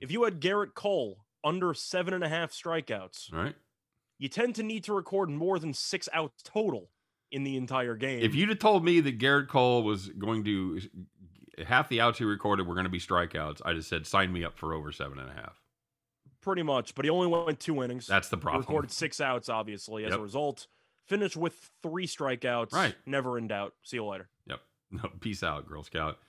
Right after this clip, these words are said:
Speaker 2: Yeah, it's, uh, it's hard to record seven and a half strikeouts when you only record six outs.
Speaker 1: Yep.
Speaker 2: I'm no, I'm no math major, but I'm pretty sure. Hey, if you had the Canadians Maple Leafs over six and a half, eh?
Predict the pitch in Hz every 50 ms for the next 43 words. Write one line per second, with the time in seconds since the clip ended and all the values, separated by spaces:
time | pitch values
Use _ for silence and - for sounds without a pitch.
0 | _ _ _ _ _ - 101 101 98 92 98 92 95 107 98 92 78 87 104 101
1 | - 131 139 131 117 113 104 - 120 113 104 - 113 104 104 104 101 98 - -
2 | 107 101 95 92 95 90 87 - 90 87 85 85 82 80 76 - 82 80 78 -
3 | 80 73 - - 58 60 - - - - _ _ _ _ _ _ _ _ _ _
4 | _ - - - _ - - 80 80 80 80 - - - 87 85 85 85 80 80
5 | 80 80 78 76 - - 71 71 69 - 69 73 73 71 - - - 69 71 67
6 | - - 55 52 - - _ _ _ _ _ _ _ _ _ - 247 254 175 143
7 | 226 247 226 160 139 - 160 156 190 196 190 165 147 135 113 120 139 175 180 139
8 | 123 110 107 101 98 92 - 113 113 107 98 - - - 131 123 104 110 104 101
9 | 98 113 131 123 101 92 90 90 90 90 101 117 123 117